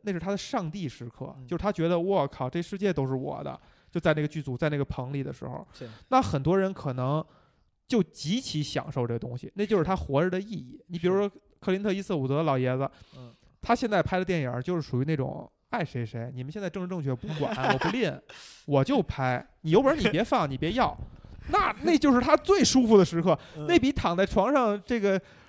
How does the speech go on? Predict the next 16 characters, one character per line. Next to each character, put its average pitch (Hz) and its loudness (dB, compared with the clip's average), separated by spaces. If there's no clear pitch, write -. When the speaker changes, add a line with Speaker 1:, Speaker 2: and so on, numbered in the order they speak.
Speaker 1:
是 - -4
吧， 220 8
Speaker 2:
是。 160 -6
Speaker 1:
吃 285 0
点 214 8
儿， 170 2
吃 - -6
点 220 4
儿 180 4
流 175 8
食， 190 4
<laughs> - -16
要 277 8
让 262 8
他 254 4
爽 139 -2